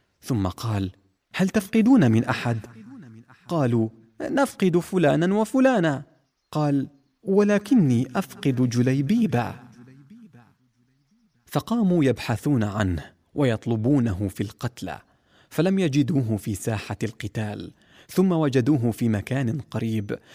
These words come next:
إلى جنب سبعة من المشركين قد قتلهم ثم قتلوه. فوقف النبي صلى الله عليه وسلم ينظر إلى جثته، ثم قال:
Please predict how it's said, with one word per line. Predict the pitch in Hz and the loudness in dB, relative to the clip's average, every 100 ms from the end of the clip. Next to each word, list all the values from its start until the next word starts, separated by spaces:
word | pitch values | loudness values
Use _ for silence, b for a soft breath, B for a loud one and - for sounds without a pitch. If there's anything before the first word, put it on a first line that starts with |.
| B - | B 0
إلى | 175 170 | 2 4
جنب | 156 202 165 | 2 2 2
سبعة | - 120 110 120 - | 0 -2 -2 -4 -2
من | 127 107 127 | 0 0 0
المشركين | 107 107 107 - 113 151 127 104 - B B | 0 -2 -4 -6 -6 -2 0 -2 -6 B B
قد | 127 104 - | -4 -6 -4
قتلهم | 123 180 170 123 120 110 | -2 -2 -2 0 0 0
ثم | 92 180 110 | 0 -2 -2
قتلوه. | 110 - - 110 101 87 - _ _ _ _ | -4 -4 -4 -4 -8 -12 -14 _ _ _ _
فوقف | - 190 220 170 | 0 2 2 0
النبي | 156 131 127 143 131 | 2 2 0 -2 -2
صلى | 135 123 | -2 -2
الله | 110 131 123 117 | 0 0 0 0
عليه | 110 131 113 | 0 -2 -2
وسلم | 110 - 135 127 113 | -4 -2 0 0 0
ينظر | 113 139 123 120 | 0 -2 -2 -2
إلى | 123 120 113 | -2 -2 -2
جثته، | 123 - - - - - b b | -4 -6 -8 -8 -12 -16 b b
ثم | 117 104 | -4 -4
قال: | 104 127 120 104 | -4 -4 -2 -2